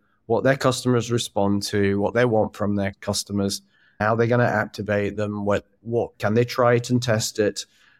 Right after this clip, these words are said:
Where it's very hard is a customer that's a company that's not customer focused, but they'll say, "Let's plug in banking as a service and let's sell our customers honeymoons," when their business has got nothing to do with honeymoons, but they think they can see a little bit of an attractive P and L.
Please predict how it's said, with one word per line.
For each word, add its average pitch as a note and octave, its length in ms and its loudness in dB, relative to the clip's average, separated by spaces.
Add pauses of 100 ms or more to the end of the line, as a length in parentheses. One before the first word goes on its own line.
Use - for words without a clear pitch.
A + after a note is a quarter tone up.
Where D3 220 6
it's - 140 0
very B2+ 380 6
hard A2+ 540 4
is G#2+ 180 -4
a F#2+ 80 0
customer A2 560 -2
that's - 360 -8 (300)
a - 80 -6
company A#2+ 320 -2
that's - 160 -4
not A#2+ 160 0
customer C3+ 380 0
focused, C#3+ 600 0 (340)
but B2 80 0
they'll B2+ 140 4
say, B2 160 4
"Let's C3 200 4
plug C3 280 4
in A#2+ 140 6
banking A#2 320 2
as G#2+ 100 0
a A2 60 -2
service G#2 480 -2
and G#2+ 180 -2
let's A#2 200 0
sell A#2 180 4
our A2 60 0
customers A2 440 -2
honeymoons," G2+ 640 -2
when G#2 160 -6
their G2+ 100 -2
business A2 380 -6
has - 140 -16
got F#2+ 180 -10
nothing G#2+ 340 -4
to G#2 80 -14
do G2+ 180 -10
with G2+ 120 -12
honeymoons, F2+ 580 -12
but F#2 240 -10 (100)
they G#2+ 100 -2
think A2+ 240 -2
they G#2 100 -2
can G#2 140 -4
see - 160 -4
a G#2 40 0
little G#2 200 -4
bit G2+ 160 -6
of G2+ 80 -6
an G2+ 80 -4
attractive - 580 -6
P - 140 -8
and G2 100 -2
L. G2+ 300 -2